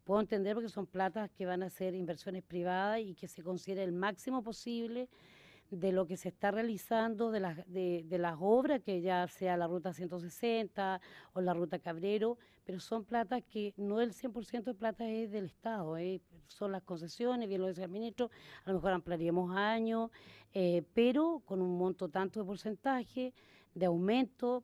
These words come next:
pero, eh, son platas privadas que no tienen que ver con el presupuesto. Y que ojalá se considere el máximo posible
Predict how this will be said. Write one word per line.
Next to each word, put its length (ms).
pero, 440
eh, 220
son 200
platas 320
privadas 320
que 80
no 80
tienen 240
que 160
ver 160
con 240
el 60
presupuesto. 600
Y 100
que 120
ojalá 280
se 140
considere 380
el 60
máximo 440
posible 680